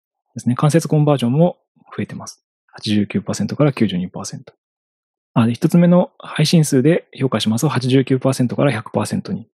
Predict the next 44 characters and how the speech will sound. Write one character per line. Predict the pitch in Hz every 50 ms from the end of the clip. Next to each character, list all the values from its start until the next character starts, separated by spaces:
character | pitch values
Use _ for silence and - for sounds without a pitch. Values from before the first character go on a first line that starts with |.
| _ -
増 | -
え | -
て | - -
ま | 135 -
す。 | - _ _ _ _
百 | - - - -
パ | - 185
ー | 170
セ | - 170
ン | 156
ト | -
っ | -
て | - 190
何 | 196 202
で | -
し | - -
ょ | -
う | -
ね。 | - - _ _ _ _ _ _ _ _ _ _ _ _ _ _ _ _ _ _ _ -
あ、 | - 127
そ | - 110
っ |
か。 | - - - -
必 | 131 156 165 175 170
ず、 | 160 165 160 - - _ _ _ _ _ _ _
こ | - - 117
れ | 120
面 | 131 143
白 | 147 - 196
い | 165
で | -
す | -
ね。 | 185 -
百 | - - _ -
パ | - 185
ー | 185
セ | - -
ン | 180 151
ト | - 101
っ |
て | - -
こ | - 95 92
と | 104 98
は、 | 95 92 92 92 92 -